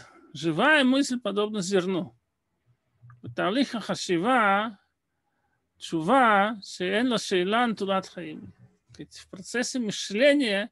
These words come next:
ответ, у которого нет вопроса, он безжизненный.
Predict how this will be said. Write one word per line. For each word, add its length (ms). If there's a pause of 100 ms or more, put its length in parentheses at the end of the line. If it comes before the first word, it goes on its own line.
(680)
ответ, 840
у 100
которого 600
нет 280
вопроса, 880 (920)
он 360
безжизненный. 760